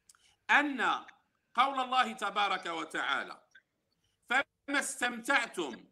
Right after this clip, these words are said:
به منهن فآتوهن أجورهن فريضة ولا جناح عليكم فيما تراضيتم به من بعد الفريضة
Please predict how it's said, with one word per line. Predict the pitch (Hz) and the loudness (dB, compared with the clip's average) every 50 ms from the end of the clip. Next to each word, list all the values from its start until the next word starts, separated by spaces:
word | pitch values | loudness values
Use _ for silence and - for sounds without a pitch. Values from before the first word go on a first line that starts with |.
| _ _ | _ _
به | 143 156 247 269 254 196 180 151 120 104 - - | -6 -4 0 0 0 2 2 2 0 0 -6 -8
منهن | 151 180 214 226 226 208 196 247 277 262 233 190 151 127 101 - | -4 -2 0 0 2 4 4 6 4 4 4 4 4 4 4 2
فآتوهن | - - 226 226 226 220 214 214 202 - 214 208 202 190 233 262 247 208 175 | 4 8 8 8 10 10 8 8 8 4 -2 0 0 0 0 0 -2 0 2
أجورهن | 160 156 156 - 185 202 185 - 247 233 226 220 202 185 202 233 240 226 208 180 151 - - - - - _ _ _ - | 2 0 2 0 -4 -4 -2 -4 -2 0 4 4 4 4 4 0 -2 0 4 4 4 4 2 -4 -16 -20 _ _ _ 2
فريضة | 147 151 170 196 226 233 233 277 294 247 - - - _ _ _ _ _ _ _ _ | 2 4 4 4 2 6 10 10 10 8 6 -2 -16 _ _ _ _ _ _ _ _
ولا | - 170 214 262 285 277 262 254 226 | 0 4 6 6 6 6 4 2 2
جناح | 180 214 214 220 233 262 269 254 - - | 0 -4 -6 -4 0 4 4 4 4 6
عليكم | 220 208 208 208 220 226 262 254 226 233 214 208 180 | 6 6 6 6 2 -2 -10 -12 -12 -16 -18 -18 -14
فيما | - 240 254 247 226 208 190 | -12 -10 -10 -2 0 0 0
تراضيتم | 180 - 196 196 208 202 202 196 220 254 240 226 233 208 | 0 -2 -2 0 2 2 2 2 -2 -6 -8 -8 -12 -10
به | 196 208 202 196 | -8 -8 -8 -6
من | 196 190 190 | -6 -4 2
بعد | 185 180 180 175 | 2 2 4 4
الفريضة | 175 160 - 175 185 208 233 247 254 285 277 - | 0 0 2 0 0 0 0 4 6 6 6 6